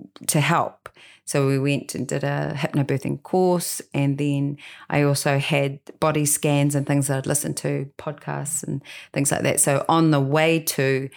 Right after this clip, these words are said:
um, Mayana's birth and, uh, I think all of them, I was listening to, like, an affirmation and a,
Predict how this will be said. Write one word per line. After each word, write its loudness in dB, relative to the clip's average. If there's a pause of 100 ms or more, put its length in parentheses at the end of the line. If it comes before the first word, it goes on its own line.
(260)
um, 2
Mayana's 4
birth -2
and, 0 (600)
uh, -6
I 0
think -4
all 2
of -2
them, -2
I 0
was -2
listening -2
to, -2
like, -6
an -2
affirmation -2
and -2
a, -6